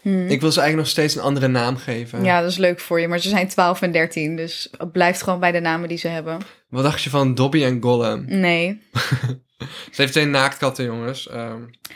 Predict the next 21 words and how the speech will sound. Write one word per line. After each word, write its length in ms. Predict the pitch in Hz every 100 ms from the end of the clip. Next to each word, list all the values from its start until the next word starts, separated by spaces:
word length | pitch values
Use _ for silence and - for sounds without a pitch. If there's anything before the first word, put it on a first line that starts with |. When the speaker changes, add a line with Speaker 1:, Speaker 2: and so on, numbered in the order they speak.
| -
Speaker 1:
Maar 140 | 202 196
ik 80 |
vind 160 | 240 294
het 100 | 285
soms 280 | 320 320 247
best 200 | 247 254
wel 100 | 233
zielig, 400 | 240 226 170 180
want 160 | 196
als 140 | - 220
mensen 300 | 226 247 247
dan 120 | 233
horen 280 | 220 247 269
dat 100 | 240
ik 100 | 196
naaktkatten 680 | 196 202 262 - 240 240 262
heb, 100 | 294
dan 100 | 220
zeggen 180 | 226 220
ze 60 |
altijd, 280 | 202 226 -